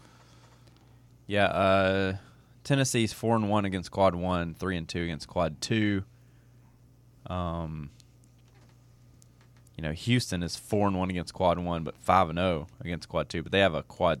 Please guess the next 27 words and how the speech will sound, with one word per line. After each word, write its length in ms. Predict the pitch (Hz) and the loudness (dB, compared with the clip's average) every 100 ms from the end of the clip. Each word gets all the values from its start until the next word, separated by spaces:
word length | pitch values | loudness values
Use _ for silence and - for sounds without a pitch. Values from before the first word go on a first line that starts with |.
| - | -6
three 260 | 80 101 87 | -6 -4 -2
loss. 440 | 71 73 87 - - - - - | -2 -2 -2 -8 -18 -20 -20 -8
Uh, 140 | 82 82 | -4 2
Alabama 500 | 98 107 95 104 95 | 4 6 6 2 2
six 320 | - 104 - | 0 -2 -4
and 120 | 87 82 | -8 -4
three 460 | 107 110 95 87 - | 2 4 2 -2 -10
against 280 | 82 87 - | -10 -10 -2
quad 240 | 92 85 | 2 2
one, 240 | 82 85 80 | 0 -4 -2
five 280 | 92 92 | 2 4
and 120 | 87 82 | 2 -2
oh, 100 | 80 | -4
three 220 | 90 87 | -4 -4
and 100 | 80 | -4
oh, 160 | 78 - | -6 -8
four 140 | 82 | -10
and 80 | 73 | -8
oh. 140 | 76 90 - - - - - - - - - | -10 -12 -20 -20 -20 -20 -20 -20 -20 -20 -10
Uh, 120 | 76 | -6
so 120 | - | -4
all 180 | - 98 | 2 4
their 120 | 90 85 | 4 2
losses 380 | 82 80 76 | 0 0 -6
are 80 | 69 | -12
quad 320 | - 90 80 | -2 0 0
one, 420 | 80 80 73 78 | 0 -4 -4 -6